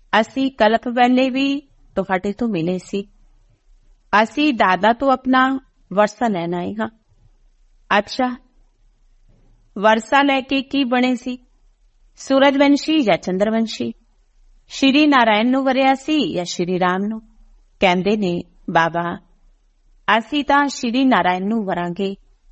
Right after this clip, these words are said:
ਪਰ ਫਿਰ ਵੀ ਭੁੱਲ ਜਾਂਦੇ ਨੇ। ਜੋ ਇੰਨਾ ਲਾਇਕ ਬਣਾਉਂਦੇ, ਉਹਨਾਂ ਨੂੰ ਭੁੱਲ ਜਾਂਦੇ ਨੇ। ਦਾਦੇ ਨੂੰ ਜਾਂ ਬਾਪ ਨੂੰ ਛਲ ਕੋਈ ਭੁੱਲੇ ਨਾ, ਝੱਟ ਫਾਰਗਤੀ ਦੇ ਦਿੰਦੇ ਨੇ। ਯਾਦ ਨਹੀਂ ਕਰਦੇ,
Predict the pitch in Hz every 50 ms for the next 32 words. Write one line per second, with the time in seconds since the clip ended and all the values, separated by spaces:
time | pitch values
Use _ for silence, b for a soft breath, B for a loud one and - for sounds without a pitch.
0 | _ _ - 226 226 233 226 - 247 240 254 247 262 277 285 - - 285 277 262
1 | 214 175 175 185 180 175 175 185 202 214 220 - _ _ _ _ _ _ _ _
2 | _ _ _ _ _ _ _ _ - 175 180 254 247 233 233 233 247 269 294 302
3 | 285 233 196 190 208 226 - 247 240 247 254 240 247 247 233 254 254 254 254 226
4 | 185 175 175 175 175 175 175 185 185 180 170 175 190 208 208 208 208 220 214 220
5 | 220 - _ _ _ _ _ _ _ _ _ _ _ _ _ _ - - 175 175
6 | 196 196 196 196 190 220 254 269 277 277 285 285 285 294 285 254 208 185 175 180
7 | 180 180 190 - - 220 226 240 247 247 240 - - 285 277 277 262 - - 185
8 | 190 214 226 - - 220 202 180 170 170 156 165 196 196 _ _ _ _ _ _
9 | _ _ _ _ _ _ _ _ _ _ _ _ - 254 247 262 262 - - 240
10 | - _ _ _ _ - 226 208 196 190 202 202 226 226 - 269 262 233 247 165
11 | 160 - 170 170 170 185 202 214 233 233 - _ _ _ _ _ _ _ _ _
12 | _ _ - 170 180 196 185 190 202 208 233 247 262 302 294 302 - 185 170 175
13 | - 175 175 170 170 175 180